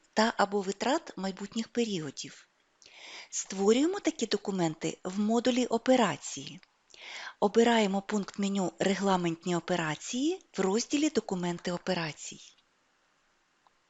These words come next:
Натискаємо кнопку «Умова», щоб уточнити період, а також обрати шаблон розміщення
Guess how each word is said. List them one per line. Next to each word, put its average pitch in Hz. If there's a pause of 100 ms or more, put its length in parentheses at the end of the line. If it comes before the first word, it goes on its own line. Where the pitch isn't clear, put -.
(1300)
Натискаємо 330
кнопку 254
«Умова», 220 (1000)
щоб -
уточнити 220
період, 202 (3000)
а 185
також -
обрати 220
шаблон 208
розміщення 196